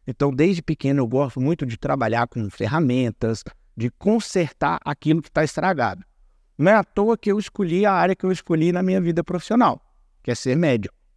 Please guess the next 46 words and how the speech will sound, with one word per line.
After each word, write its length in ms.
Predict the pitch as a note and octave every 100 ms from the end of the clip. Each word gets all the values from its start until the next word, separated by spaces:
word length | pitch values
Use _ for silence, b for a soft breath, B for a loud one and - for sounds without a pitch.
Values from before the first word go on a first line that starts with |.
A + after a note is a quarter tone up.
| _
que 80 | -
é 60 | A2
cuidar 320 | - A#2+ A2
de 160 | A#2 E3+
vidas, 440 | D#3+ D3 G#2 - - _ _ -
que 100 | C3
é 60 |
curar 580 | - - C#3+ C3 C3+ G3+ - _
e 80 | D3
trazer 640 | - F3+ D3 A#2 C#3 G3 -
o 120 | D#3+
remédio 440 | D#3 G3 D3 D#3+
pra 120 | - F#3
aquilo 240 | - D#3
que 100 | -
está 400 | D#3 - C#3 F3+ -
estragado. 680 | - - E3+ G#3 B2+ G#2 F#2 _ _ _ _
Eu 60 | -
trabalho 480 | - D3+ B2+ D3+ F3+
com 160 | -
isso. 220 | G#2 F#2 - _ _
Por 160 | - D4
que 140 | D4
que 80 | -
eu 60 | A#3
escolhi 360 | G3 - E3
trabalhar 460 | D3+ C3 C#3 C3 A#2+
isso? 240 | G#2+ F#2 - _ _ _ _
Naquela 360 | - - F3+ F3+
época 400 | D#3 F#3 D#3+ D3
lá 180 | D3 E3
de 220 | D#3 D#3
ensino 400 | D3+ - E3 E3+
médio, 400 | C3+ C#3 F3 D#3
em 20 |
que 100 | D3
a 40 | C#3+
gente 240 | D3 -
tá 280 | - C#3 B2 _ _
decidindo 680 | A#2 F3 - F3 C3 C3 C#3+
qual 240 | B2 E3 G3
carreira 400 | F#3+ D3 C#3+ C#3+
a 40 |
gente 180 | C#3 C3+
vai 100 | C#3
seguir, 420 | - A2+ C#3+ G#3